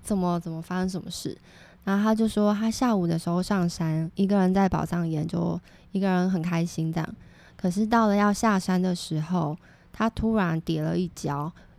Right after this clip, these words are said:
就其实正常走路，可是不知道为什么就跌了那一跤。他跌了那一跤之后，他醒来的时候天都黑了。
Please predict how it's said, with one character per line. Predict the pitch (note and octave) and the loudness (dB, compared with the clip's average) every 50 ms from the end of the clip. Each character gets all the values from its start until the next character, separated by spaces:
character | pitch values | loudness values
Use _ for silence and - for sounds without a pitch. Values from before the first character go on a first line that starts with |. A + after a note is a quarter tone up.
| - - - | -20 -20 -8
就 | - C4+ | -4 -4
其 | C#4 - G#3+ | -2 2 2
实 | G#3 G#3 | 2 2
正 | - C4 B3 A#3 | 2 0 0 2
常 | A3 F3+ F3 F3+ | 2 0 0 -2
走 | - - E3 D3+ E3 | -2 -4 -4 -2 0
路， | F3 F3 F3 | 0 0 0
可 | - F3+ | 0 0
是 | F3 - A#3 | 0 0 -2
不 | A3+ - - A3+ | -2 -2 0 0
知 | G#3 | 2
道 | A3 G#3 G3+ | 2 2 4
为 | G#3 G#3+ | 4 4
什 | G3 F#3+ | 2 2
么 | E3 D#3 | 0 -2
就 | G3+ G#3+ - | -2 -4 -2
跌 | - F#3 E3+ D#3+ D#3+ | -2 -2 0 0 0
了 | D#3 E3 | -2 0
那 | E3+ E3+ E3 | 0 0 0
一 | D#3+ F3 E3+ | 0 -2 -2
跤。 | - - E3 - - F3 - - - - - - | -4 -4 -4 -4 -4 -4 -6 -10 -16 -20 -20 -8
他 | - C4 C4 | -4 -2 -2
跌 | - - G#3+ G3+ | 2 2 4 4
了 | F#3+ F#3+ | 4 4
那 | G3 G3+ G3 | 4 4 4
一 | G3+ G#3 G3+ | 2 2 2
跤 | G3+ F#3 F3+ F#3 | 2 2 2 2
之 | F3+ - F3 F#3 | 0 0 0 2
后， | F3+ F#3+ G3 F3+ E3 D#3+ - - - _ - - _ - - - - - | 2 2 2 2 2 0 -2 -6 -10 _ -20 -20 _ -20 -20 -20 -20 -8
他 | - - A3 | -2 0 0
醒 | A#3 - - G3 E3+ | 2 2 2 0 0
来 | D#3+ D#3 D#3 | 0 0 0
的 | D#3+ D#3+ | 0 0
时 | E3+ - | 0 0
候 | F3+ F3 - | 0 0 0
天 | - - - F#3+ E3+ F3 | 0 0 0 2 2 2
都 | F3 E3 D#3+ G#3 | 2 2 0 0
黑 | - - E3 D3 D#3 D#3 D#3 | -2 -2 -2 -2 -2 -2 -2
了。 | D#3+ D#3+ - - | -2 -2 -4 -6